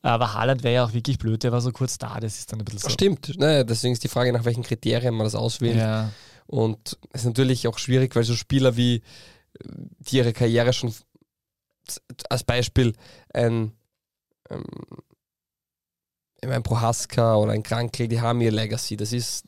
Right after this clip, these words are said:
Speaker 2: da, wir wissen, was die für eine großartige Karriere hatten. Da sind aber auch Spieler dabei,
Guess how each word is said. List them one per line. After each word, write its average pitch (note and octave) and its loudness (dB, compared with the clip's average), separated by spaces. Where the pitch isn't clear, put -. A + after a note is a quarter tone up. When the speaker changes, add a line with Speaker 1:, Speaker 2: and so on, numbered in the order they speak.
Speaker 2:
da, - -6
wir B2 -2
wissen, C3 -2
was A#2 -2
die - -6
für A2+ 0
eine A2+ 4
großartige A2+ -2
Karriere A2 0
hatten. A2+ -2
Da A2 -2
sind A#2+ -2
aber A2 0
auch A2 -4
Spieler A#2 -2
dabei, A#2 2